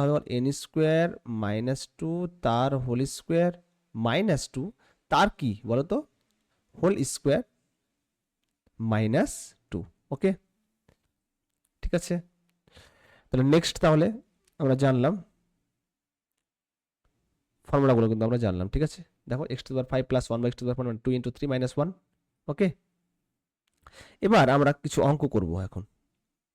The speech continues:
অঙ্কটি হচ্ছে x, x plus, x plus one by x সমান সমান three হলে বলেছে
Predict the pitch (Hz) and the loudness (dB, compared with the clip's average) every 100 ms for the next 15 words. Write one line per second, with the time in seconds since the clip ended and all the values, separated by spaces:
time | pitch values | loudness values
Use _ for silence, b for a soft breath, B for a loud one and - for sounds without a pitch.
0 | _ _ _ _ _ _ _ _ _ _ | _ _ _ _ _ _ _ _ _ _
1 | _ _ _ _ _ _ _ _ _ _ | _ _ _ _ _ _ _ _ _ _
2 | _ b b b b b b - 143 185 | _ b b b b b b -8 -6 -2
3 | 226 214 170 - 131 240 b b - 185 | 2 2 0 -2 -4 -4 b b -4 -4
4 | - - - - _ - 175 - - 202 | -4 -8 -10 -20 _ -4 -4 -4 0 2
5 | 139 - - - - _ - 175 - - | 2 0 -8 -16 -20 _ -8 -8 -8 -2
6 | 202 202 - 143 135 170 196 208 147 156 | 0 0 -2 -4 -2 -2 0 0 2 -2
7 | - 165 160 160 - - 202 143 107 117 | -4 -6 -6 -8 -10 -4 -2 0 0 -2
8 | 190 _ _ _ _ _ _ _ _ _ | -6 _ _ _ _ _ _ _ _ _
9 | _ _ _ _ _ _ 135 139 156 | _ _ _ _ _ _ -4 -2 -2